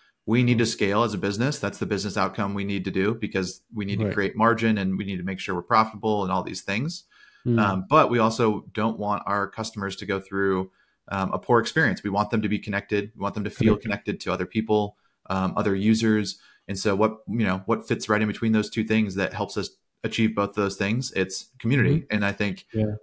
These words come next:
Speaker 1: um, there is just this groundswell that we're seeing and hearing from these C S leaders of, um, you know, just how much sense it makes as long as we can fit it kind of in the, in their tech ecosystem, right? Like, it's gotta be kind of interconnected to all these other parts.
Speaker 2: Right. So talk to me about,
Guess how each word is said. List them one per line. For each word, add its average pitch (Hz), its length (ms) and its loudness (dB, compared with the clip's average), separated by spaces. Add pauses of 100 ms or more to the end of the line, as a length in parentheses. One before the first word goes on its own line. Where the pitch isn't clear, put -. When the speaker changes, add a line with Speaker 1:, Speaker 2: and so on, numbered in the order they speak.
Speaker 1:
um, 95 480 -2
there 110 160 6
is 110 160 4
just 110 200 0
this - 240 -2 (260)
groundswell 110 580 2
that 95 120 -4
we're 101 100 -2
seeing 101 380 -4
and 95 80 -4
hearing 98 500 -4
from 104 160 -4
these 101 180 -4
C 101 140 0
S 95 160 -2
leaders 95 300 2
of, 92 260 0 (460)
um, 90 540 0
you 127 100 -2
know, 92 120 2
just 120 180 0
how 131 80 2
much 127 200 2
sense 110 220 2
it 98 80 0
makes 95 360 -4
as 98 100 -6
long 101 200 0
as 95 100 -6
we 104 80 0
can 101 140 -4
fit 107 200 -2
it - 200 0
kind 101 140 -2
of 92 80 -2
in 110 160 2
the, 98 240 -2 (380)
in 117 100 -2
their 120 120 6
tech 117 220 0
ecosystem, 110 500 0
right? 98 180 0
Like, 98 140 -4
it's 101 140 -4
gotta 107 240 2
be 107 200 2
kind 101 140 -6
of 95 120 -6
interconnected 104 600 -2
to - 80 -4
all 98 140 0
these 98 140 -2
other 87 120 0
parts. - 420 -4 (580)
Speaker 2:
Right. 107 240 4 (1500)
So - 220 6
talk 143 340 6
to 214 60 8
me 190 120 10
about, 151 460 6